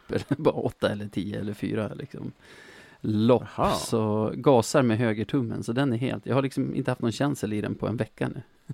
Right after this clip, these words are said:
Speaker 1: <laughs>
Speaker 2: Alltså, när du sa det där så tänkte jag, men ni har ju definitivt köpt de här, eller alltså Switchen till barnen. Men inte så, utan det var till er.
Speaker 1: Alltså, de är väl lite för små ännu, men typ så här,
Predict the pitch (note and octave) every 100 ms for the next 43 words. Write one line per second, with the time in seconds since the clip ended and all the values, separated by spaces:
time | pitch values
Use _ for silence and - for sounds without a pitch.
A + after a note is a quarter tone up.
0 | - - - _ _ _ _ - B2 A#2+
1 | A#2+ A#2+ - C3+ C#3+ G#2+ G#2 G#2 G#2+ G#2
2 | G2+ G#2 G#2+ G#2 F#2+ A2 - A2 A#2+ -
3 | A2+ - G#2 G2 F2+ _ - G2+ E2+ -
4 | G2 - A#2 - G2+ A#2 G#2 A#2+ A2 C#2+
5 | - _ - G#2 F2 - - A2+ A#2+ G#2+
6 | - - - A2 G#2+ A2 G#2+ A2 G#2 -
7 | - - - - - - C#3+ C#3 E3+ E3+
8 | E3+ F3+ C#3+ F3 D3 C3+ C#3+ C#3 B2+ B2+
9 | A2+ G#2+ A2+ G#2+ A2 - - - C#3 A2
10 | - G#2+ G2+ G#2